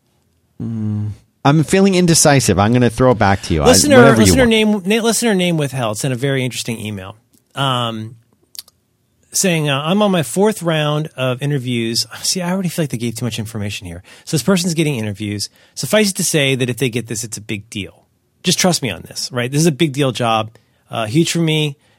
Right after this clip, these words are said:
Speaker 2: Station in life would transform. Big salary bump.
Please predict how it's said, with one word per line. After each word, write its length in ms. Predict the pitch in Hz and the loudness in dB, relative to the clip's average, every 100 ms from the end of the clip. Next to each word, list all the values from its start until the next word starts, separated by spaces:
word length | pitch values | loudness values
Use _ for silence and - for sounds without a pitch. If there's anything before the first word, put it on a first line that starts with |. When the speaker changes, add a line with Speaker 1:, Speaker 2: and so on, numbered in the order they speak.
| - | -14
Speaker 2:
Station 420 | - 165 156 160 | -6 -2 -2 -2
in 60 | |
life 200 | 139 135 | -2 -2
would 140 | 147 127 | -4 -8
transform. 880 | - 127 110 - 185 180 175 170 - _ _ _ _ _ _ _ - | -6 -6 -6 -4 0 2 0 -2 -8 _ _ _ _ _ _ _ -2
Big 160 | 180 | 0
salary 360 | - 175 156 147 | 2 2 2 0
bump. 360 | 123 135 127 | 0 -4 -4